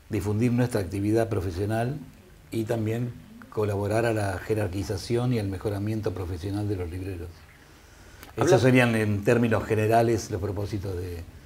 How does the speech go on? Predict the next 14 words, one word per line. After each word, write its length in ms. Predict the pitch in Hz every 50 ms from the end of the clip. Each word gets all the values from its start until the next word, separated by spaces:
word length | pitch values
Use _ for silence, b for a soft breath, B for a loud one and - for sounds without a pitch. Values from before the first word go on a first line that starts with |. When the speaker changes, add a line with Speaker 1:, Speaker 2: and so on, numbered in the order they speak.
| B B B B B B B B B B B B
Speaker 1:
de 140 | - 101 101
nuestra 240 | 98 95 - 98 85
asociación. 460 | - 95 85 87 85 85 95 87 85 - - - B B B B
Speaker 2:
Alberto, 420 | 131 147 170 190 196 196 185 165
hablamos 420 | 165 185 214 226 226 202 180 143 110
de, 340 | 120 110 104 101 101 92 82
de 120 | 98 98
libros 400 | 104 117 123 123 113 107 - -
antiguos. 560 | 90 92 90 85 85 85 80 80 80 85 82 - - B B B B B B
¿Cuán 200 | - 214 240 226
antiguo 480 | 196 160 - - 101 98 95 95 92 92
tiene 280 | - 107 98 98 98 98
que 60 | -
ser, 320 | - - 113 107 98 98